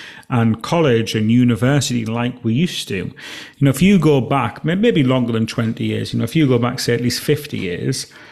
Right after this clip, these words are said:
the vast majority of people that you were getting relationships with, you would, you would very likely know or have some sort of connection with our establishment too. So there was that shared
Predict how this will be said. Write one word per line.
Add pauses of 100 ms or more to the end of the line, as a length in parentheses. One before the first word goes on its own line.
(180)
the
vast
majority
of
people
that
you
were
getting
relationships
with,
you
would,
you
would
very
likely
know
or
have
some
sort
of
connection
with
our
establishment
too.
So
there
was
that
shared